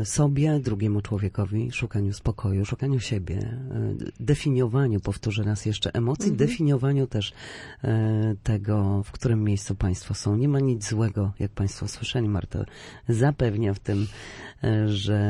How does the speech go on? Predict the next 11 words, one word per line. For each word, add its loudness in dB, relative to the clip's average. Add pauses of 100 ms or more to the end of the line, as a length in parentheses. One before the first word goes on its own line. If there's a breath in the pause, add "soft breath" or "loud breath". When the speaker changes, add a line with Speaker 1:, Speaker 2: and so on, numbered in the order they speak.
(300)
Speaker 1:
e, 0
czasem 0
po 2
latach 2
nawet 2
obudzi -2
się -2
w -4
państwu 0
tęsknota -2
za -4